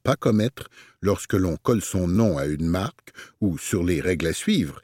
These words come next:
quand vient le temps de remplir sa déclaration de revenus sont autant d'initiatives que l'A C R E A, qui verra le jour à l'occasion du deuxième gala Influence Création,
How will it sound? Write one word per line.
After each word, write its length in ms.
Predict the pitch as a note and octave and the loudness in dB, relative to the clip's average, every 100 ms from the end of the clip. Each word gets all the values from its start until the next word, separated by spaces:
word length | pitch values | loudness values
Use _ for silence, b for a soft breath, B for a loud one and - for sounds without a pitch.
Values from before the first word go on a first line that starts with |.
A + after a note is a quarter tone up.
| B B | B B
quand 160 | - F#2 | -2 -2
vient 240 | E2+ F#2 | 0 0
le 80 | E2 | 0
temps 240 | - A2 | 0 0
de 100 | D#2 | 0
remplir 500 | D2 D#2+ F2 - F2+ | -2 -2 -4 -2 -4
sa 140 | - E2 | -2 -4
déclaration 640 | E2 - D#2+ D2+ E2 E2+ | -4 -4 -2 -4 -4 -4
de 60 | F2 | 0
revenus 400 | A#2 A2+ C#3 F#3 B B B | 0 2 0 0 B B B
sont 320 | - - C3+ - | -6 0 0 0
autant 400 | - A#3 - D3 | 0 0 0 0
d'initiatives 960 | B2+ F#2+ G2 - G2 - - C#3+ E3 D3 - | 2 2 0 0 -2 -2 -2 -2 -2 -8 -4
que 80 | |
l'A 320 | F#2 D#2+ A2 C#3+ | 0 0 0 -2
C 420 | - A#2 G2 E2 | 0 2 2 2
R 100 | D#2 | 0
E 220 | E2+ G2+ | 2 2
A, 180 | C#3 D#3+ b b b b | 2 -2 b b b b
qui 140 | - E2+ | -10 -2
verra 260 | F2 E2 | -2 0
le 40 | D2+ | -4
jour 340 | D2 G2 E2 | -2 -2 -2
à 40 | C#2+ | -2
l'occasion 640 | C#2+ - E2 D2 F2+ F2+ | -4 -2 -4 -2 -2 -2
du 180 | - C#2+ | -4 -6
deuxième 520 | - C#3 A2 G#2+ F#2 | 0 2 2 0 0
gala 360 | F2+ F2 D2 - - | 0 0 -2 -6 0
Influence 560 | C3+ - A2 F2 D2 | 0 2 0 -2 -4
Création, 640 | - D#3 C#3 F2 - G#2+ C3+ | -4 2 2 0 -2 -2 -2